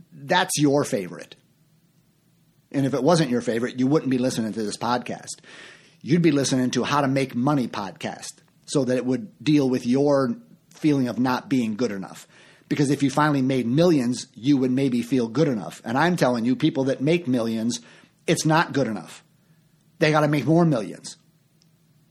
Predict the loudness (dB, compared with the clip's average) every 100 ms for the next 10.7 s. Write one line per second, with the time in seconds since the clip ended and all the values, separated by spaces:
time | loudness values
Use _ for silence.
0 | _ _ _ -4 -2 0 -2 -4 -4 2
1 | 4 4 2 0 -2 0 -2 0 0 0
2 | 0 -2 -4 -2 0 0 -2 -12 -20 -20
3 | _ _ _ _ _ _ _ _ _ _
4 | _ _ _ _ 0 2 2 2 4 2
5 | 2 2 0 -2 -12 -20 _ _ _ _
6 | -2 0 2 4 4 6 4 4 4 4
7 | 4 4 4 4 4 4 2 0 2 2
8 | 2 2 0 -2 0 0 2 2 2 0
9 | 0 2 0 0 -2 0 -2 -2 -2 -2
10 | 0 -2 -4 -8 -10 -12